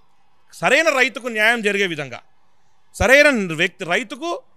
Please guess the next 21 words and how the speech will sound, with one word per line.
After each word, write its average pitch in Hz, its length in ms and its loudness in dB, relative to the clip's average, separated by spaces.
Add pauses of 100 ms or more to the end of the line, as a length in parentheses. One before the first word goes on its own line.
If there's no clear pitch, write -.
ఈ 226 220 -6
రైతు 214 220 -4
బంధు 240 180 -8
పోవాలనే 202 400 -6
ఉద్దేశంతో 196 480 -8
సమీక్షలు 196 420 -8
జరుగుతున్నాయి. 196 440 -8 (380)
రేపో 220 280 0
మాపో 247 280 -2
already 233 380 -2
ఒక 202 100 -6
ఎకరం 233 260 -4
ఉండే 226 140 -8
వాళ్ళకి 220 200 -4
అందరికి 208 240 -6
పడ్డాయి. 240 200 -2
రేపో 226 220 0
మాపో 254 240 -4
వాటిని 226 280 -6
కూడా 302 120 0
చేస్తాం. 175 360 -8